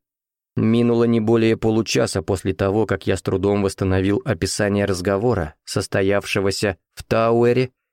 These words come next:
между Бартлетом Грином и Джоном Ди. Но я уже не могу с уверенностью сказать, что за эти полчаса передумал и перечувствовал. Не знаю даже,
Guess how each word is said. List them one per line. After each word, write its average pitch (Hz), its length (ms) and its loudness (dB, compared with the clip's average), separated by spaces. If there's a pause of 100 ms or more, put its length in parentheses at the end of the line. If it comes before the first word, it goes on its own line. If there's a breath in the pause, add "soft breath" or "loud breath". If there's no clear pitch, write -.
(220)
между 98 360 0
Бартлетом 104 720 -2
Грином 120 400 0
и - 140 -2
Джоном 92 540 0
Ди. 82 280 -2 (760)
Но 107 160 0
я 131 160 2
уже 131 160 0
не 139 140 0
могу 143 300 0
с - 100 -4
уверенностью 98 580 0
сказать, 107 460 -2
что - 180 -4
за 98 140 0
эти 120 180 -2
полчаса 110 640 -2
передумал 113 580 0
и 127 160 -2
перечувствовал. 92 920 -4 (680)
Не 101 160 0
знаю 101 380 0
даже, 92 480 0